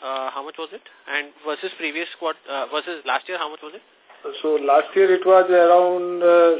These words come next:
Speaker 2: seventy-nine. This year it is around eighty.
Speaker 1: Okay, okay, okay. So this one rupee ha-, uh, differential has really led to the realization improvement.
Speaker 2: Yes, yes, yes, yes.
Speaker 1: Okay, okay. Fair enough.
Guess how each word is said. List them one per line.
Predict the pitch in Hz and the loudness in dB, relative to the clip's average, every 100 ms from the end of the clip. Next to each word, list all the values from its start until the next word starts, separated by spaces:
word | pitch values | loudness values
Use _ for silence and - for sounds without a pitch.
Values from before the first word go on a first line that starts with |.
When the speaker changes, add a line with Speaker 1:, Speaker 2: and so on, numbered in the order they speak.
| - | 0
Speaker 2:
seventy-nine. | 160 165 175 196 180 190 190 | 0 0 0 2 4 2 2
This | 165 170 | -4 -4
year | 175 175 175 165 | -2 2 2 0
it | 165 | 0
is | 170 165 | 0 2
around | 151 160 151 | 2 2 -2
eighty. | 139 143 127 _ _ _ _ _ _ _ _ _ - | -4 -6 -10 _ _ _ _ _ _ _ _ _ -20
Speaker 1:
Okay, | 117 - - _ - | -20 -20 -20 _ -20
okay, | - - - - | -20 -20 -20 -20
okay. | - - _ _ _ | -20 -20 _ _ _
So | 147 | -12
this | 160 156 | -8 -4
one | 147 | -6
rupee | 165 165 180 | -6 -10 -8
ha-, | 170 165 | -8 -8
uh, | 143 147 | -6 -8
differential | 143 151 147 165 | -8 -12 -14 -8
has | 156 147 | -8 -6
really | 147 156 151 139 | -10 -12 -14 -10
led | 135 131 | -10 -10
to | 143 | -10
the | 147 | -12
realization | 131 127 139 139 139 139 135 | -12 -10 -6 -6 -6 -10 -12
improvement. | 120 104 95 95 | -18 -20 -18 -6
Speaker 2:
Yes, | 143 123 - | -4 -4 -6
yes, | - - - | -12 -12 -14
yes, | 120 - | -18 -18
yes. | - | -16
Speaker 1:
Okay, | 120 - - | -16 -16 -20
okay. | 110 - - | -20 -20 -14
Fair | - 139 110 | -6 -6 -6
enough. | 98 | -14